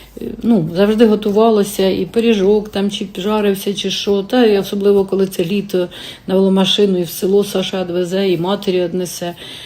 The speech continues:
Поховали Сашу у грудні. Не знаю, як свекруха та до літа, бо я до неї, чесно, мені бу-, в мене був такий стан, що мені.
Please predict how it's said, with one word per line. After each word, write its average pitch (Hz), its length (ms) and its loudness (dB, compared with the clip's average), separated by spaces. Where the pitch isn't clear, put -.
Поховали 220 520 6
Сашу 190 420 -2
у 165 80 -4
грудні. 233 680 2
Не 214 120 4
знаю, 226 240 8
як 185 140 4
свекруха 170 460 -4
та 170 160 -4
до 180 140 0
літа, 226 360 2
бо 170 160 -4
я 208 280 2
до 170 180 -2
неї, 170 400 -2
чесно, 160 400 -8
мені 185 220 0
бу-, 170 180 -6
в 170 40 -8
мене 190 240 2
був 175 160 -6
такий 175 280 -6
стан, 190 240 -4
що - 140 -10
мені. 170 360 -4